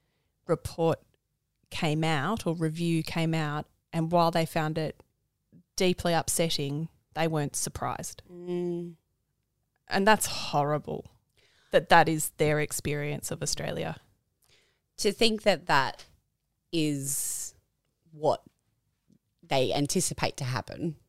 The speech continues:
Speaker 2: almost is just incredibly traumatic. Like, I can't, the, the amount of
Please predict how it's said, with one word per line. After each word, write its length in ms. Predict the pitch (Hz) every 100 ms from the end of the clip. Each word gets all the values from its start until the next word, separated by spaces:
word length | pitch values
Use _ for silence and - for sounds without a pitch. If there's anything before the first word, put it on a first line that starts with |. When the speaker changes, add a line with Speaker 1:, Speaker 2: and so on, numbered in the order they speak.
| _ -
Speaker 2:
almost 720 | 120 85 101 151 - - - 143
is 240 | 135 123
just 500 | 131 120 - - -
incredibly 840 | 139 135 - 135 127 117 110 120 139 _ _ _ _ -
traumatic. 720 | - 127 120 80 - 71 -
Like, 160 | 131 139
I 60 |
can't, 400 | 156 208 156 156 - - - - - - - - _
the, 260 | 185 185 -
the 140 | 170 170
amount 300 | 175 175 185
of 420 | 170 151 -